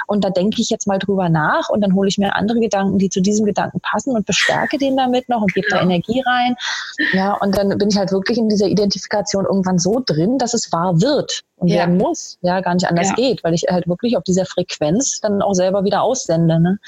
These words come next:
Speaker 2: Genau, genau.
Speaker 1: Aber, äh, das mal als Angebot zu nehmen und zu sagen, okay, da ist jetzt ein Gedanke,
Speaker 2: Mhm.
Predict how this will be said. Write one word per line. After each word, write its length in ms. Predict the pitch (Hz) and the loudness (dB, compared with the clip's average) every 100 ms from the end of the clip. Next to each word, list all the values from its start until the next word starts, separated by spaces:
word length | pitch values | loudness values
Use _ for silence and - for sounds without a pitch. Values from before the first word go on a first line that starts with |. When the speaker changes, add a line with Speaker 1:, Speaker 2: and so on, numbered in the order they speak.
| - - | -10 -4
Speaker 2:
Genau, 440 | 196 190 190 185 | -2 -2 -4 -6
genau. 220 | 190 185 | -4 0
Speaker 1:
Aber, 260 | 185 185 - | 0 0 0
äh, 100 | 180 | 0
das 260 | 202 190 196 | 0 0 0
mal 240 | 190 185 | 0 0
als 180 | 185 - | 0 0
Angebot 640 | 190 311 311 269 277 - | 0 0 0 0 -2 -4
zu 140 | - 233 | -2 0
nehmen 260 | 233 226 | 0 0
und 100 | 208 | -2
zu 120 | 214 | -2
sagen, 220 | 202 196 190 | 0 0 -2
okay, 220 | - 214 | -2 -2
da 120 | 190 | 0
ist 300 | 196 220 - | 0 -2 -2
jetzt 280 | 208 - - | -4 -4 -4
ein 220 | - 185 | 0 2
Gedanke, 640 | 180 170 175 277 320 339 359 - | 0 0 0 0 0 -2 -4 -6
Speaker 2:
Mhm. 720 | 185 180 180 170 175 202 | -4 -2 -2 -2 -2 -2